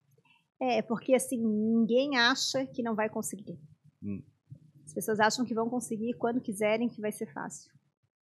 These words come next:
Speaker 1: E engravidar é difícil.
Speaker 2: É, e assim, se você, o teu sonho é exatamente você construir uma família, e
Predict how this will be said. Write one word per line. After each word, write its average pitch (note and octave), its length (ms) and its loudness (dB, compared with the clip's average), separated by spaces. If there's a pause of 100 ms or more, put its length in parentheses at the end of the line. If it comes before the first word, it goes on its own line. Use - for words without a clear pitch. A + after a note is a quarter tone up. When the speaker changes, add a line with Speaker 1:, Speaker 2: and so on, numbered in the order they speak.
(680)
Speaker 1:
E A3+ 460 -6 (140)
engravidar G#3 840 -2
é G#3+ 120 -2
difícil. - 580 -10 (120)
Speaker 2:
É, A#2 240 -2 (180)
e A2 160 2
assim, B2 440 2
se - 160 -8
você, C#3+ 240 0
o - 60 -2
teu E3+ 140 4
sonho C3+ 460 2
é A#2 40 4
exatamente B2 460 0
você A2+ 260 -4
construir B2 300 -6
uma A#2 120 0
família, A#2 480 0
e G2 220 -4